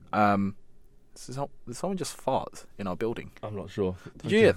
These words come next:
Speaker 1: that?
Speaker 2: I could hear it, yeah.
Speaker 1: Did you hear that? What
Speaker 2: <laughs>
Speaker 1: the hell
Speaker 2: Yeah,
Speaker 1: was
Speaker 2: the fu-,
Speaker 1: that?
Speaker 2: <laughs> the funny thing was is that the, um, the director was o-, of Roma, um,
Speaker 1: Yeah.
Speaker 2: was, um, nominated for, uh, for the, the, uh, topics that he won because he had a hand in it, obviously.
Speaker 1: Yeah.
Speaker 2: And, um,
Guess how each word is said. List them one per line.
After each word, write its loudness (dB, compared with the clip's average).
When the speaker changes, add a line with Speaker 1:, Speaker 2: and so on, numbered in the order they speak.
Speaker 1:
that? -2
Speaker 2:
I 2
could 0
hear 6
it, 2
yeah. 2
Speaker 1:
Did 12
you 12
hear 8
that? -2
What 0
Speaker 2:
<laughs> -
Speaker 1:
the 0
hell 8
Speaker 2:
Yeah, 12
Speaker 1:
was 6
Speaker 2:
the 8
fu-, 10
Speaker 1:
that? 8
Speaker 2:
<laughs> 2
the 2
funny 8
thing 8
was 10
is 2
that 8
the, 12
um, 6
the 2
director 12
was 6
o-, 12
of 8
Roma, 6
um, 8
Speaker 1:
Yeah. 8
Speaker 2:
was, 4
um, -2
nominated 8
for, 8
uh, 6
for -8
the, 6
the, 2
uh, 10
topics 4
that 6
he 6
won 6
because -2
he 2
had 6
a 4
hand 2
in -4
it, -8
obviously. -4
Speaker 1:
Yeah. 6
Speaker 2:
And, 4
um, 6